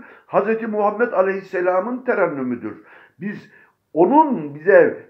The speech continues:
beyan ettiği hiçbir hükmü diğerinden üstün ve aşağıda göremeyiz. Hiçbir ayeti diğerinden faziletli veya noksan göremeyiz.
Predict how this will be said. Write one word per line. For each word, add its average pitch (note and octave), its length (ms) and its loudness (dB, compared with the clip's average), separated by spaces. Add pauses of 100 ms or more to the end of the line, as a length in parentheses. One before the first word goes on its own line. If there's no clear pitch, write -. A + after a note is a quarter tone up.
(140)
beyan G#3 380 0
ettiği G#3 480 -10
hiçbir B3 440 -4
hükmü A3 760 -4 (280)
diğerinden F#3 560 2
üstün G#3+ 460 -10
ve F#3+ 100 0
aşağıda D#3+ 480 -2
göremeyiz. B3 720 -2 (300)
Hiçbir F3 680 0
ayeti F3 720 0 (280)
diğerinden F#3+ 760 2
faziletli E3 640 -2
veya F3 200 4
noksan D#3+ 480 -4
göremeyiz. C#3+ 560 0